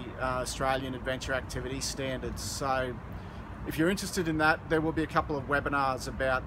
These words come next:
the, um, what the Australian Adventure Activity Standards, uh, could mean for you and what's, what's happening with that.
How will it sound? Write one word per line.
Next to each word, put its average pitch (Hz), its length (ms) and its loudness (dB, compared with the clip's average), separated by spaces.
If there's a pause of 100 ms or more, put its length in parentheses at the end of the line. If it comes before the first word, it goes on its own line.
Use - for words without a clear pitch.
the, 127 320 -4
um, 123 460 -2 (760)
what 147 280 2
the 151 160 2
Australian 135 420 2
Adventure 135 340 -2
Activity 131 400 -2
Standards, 127 840 -4 (320)
uh, 135 180 2
could 151 320 0
mean 151 220 2
for 143 140 -4
you 151 420 0 (280)
and 131 200 -2
what's, 143 280 0
what's 139 200 0
happening 139 340 0
with 131 180 -6
that. 131 200 2